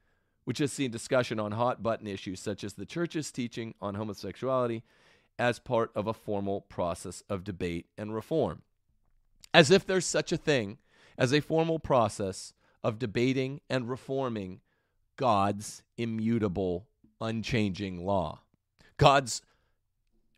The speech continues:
unchanging, irreformable law. The Jesuits say, "Let's reform this and change it and debate it." Doesn't work.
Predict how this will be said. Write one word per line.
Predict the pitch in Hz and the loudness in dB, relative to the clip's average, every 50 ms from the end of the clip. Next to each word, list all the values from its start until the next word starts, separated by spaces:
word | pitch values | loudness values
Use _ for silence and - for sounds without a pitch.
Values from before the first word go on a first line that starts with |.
| _ _ - | _ _ 4
unchanging, | 151 180 208 208 - - 196 165 165 147 123 135 139 131 135 135 - - - - - - _ - | 4 4 4 2 0 2 2 2 2 0 0 0 -2 -2 -2 -6 -12 -16 -20 -20 -20 -16 _ 0
irreformable | 175 196 202 185 175 160 - - - 165 175 190 208 190 160 120 127 123 107 | 4 4 6 6 6 4 2 0 -2 0 2 2 4 2 2 2 2 0 0
law. | 101 107 135 190 214 147 98 82 82 95 - _ _ _ _ _ _ _ _ _ _ _ _ _ _ _ _ _ _ _ _ _ _ _ _ _ _ _ _ _ _ _ _ _ _ _ _ _ | 2 4 6 6 6 6 6 4 0 -6 -10 _ _ _ _ _ _ _ _ _ _ _ _ _ _ _ _ _ _ _ _ _ _ _ _ _ _ _ _ _ _ _ _ _ _ _ _ _
The | - 143 | -2 2
Jesuits | 120 180 196 208 196 202 180 160 - - | 6 8 8 8 8 6 4 2 2 2
say, | - 156 143 139 139 - - - | 4 6 6 6 6 4 0 -6
"Let's | - 117 117 143 170 190 - - - - - - _ _ _ _ _ _ _ _ _ _ _ _ _ _ _ _ - | -2 4 6 8 6 6 4 -2 -8 -8 -8 -12 _ _ _ _ _ _ _ _ _ _ _ _ _ _ _ _ -4
reform | - 127 160 - - 233 240 269 240 165 120 | 0 2 2 4 6 6 8 8 8 6 4
this | 104 95 113 - - - - - _ _ _ _ _ _ _ _ _ _ _ - | 2 0 -2 -4 -8 -14 -16 -18 _ _ _ _ _ _ _ _ _ _ _ 2
and | 143 143 143 143 147 147 | 4 4 6 6 4 2
change | 143 - 202 202 208 170 117 104 | 2 4 6 6 6 6 2 0
it | 92 98 - _ - | -4 -4 -4 _ -2
and | 127 143 135 | -2 0 0
debate | 151 143 180 185 156 101 | 2 4 4 4 4 2
it." | - - _ _ _ _ _ _ _ _ _ _ - - _ _ _ _ _ _ _ _ _ _ _ _ _ _ _ _ _ _ _ _ _ _ | 0 -6 _ _ _ _ _ _ _ _ _ _ -20 -20 _ _ _ _ _ _ _ _ _ _ _ _ _ _ _ _ _ _ _ _ _ _
Doesn't | - 147 135 - 139 - | -6 -6 -4 -4 -6 -6
work. | 127 135 127 - - _ - | -4 -4 -4 -4 -6 _ -20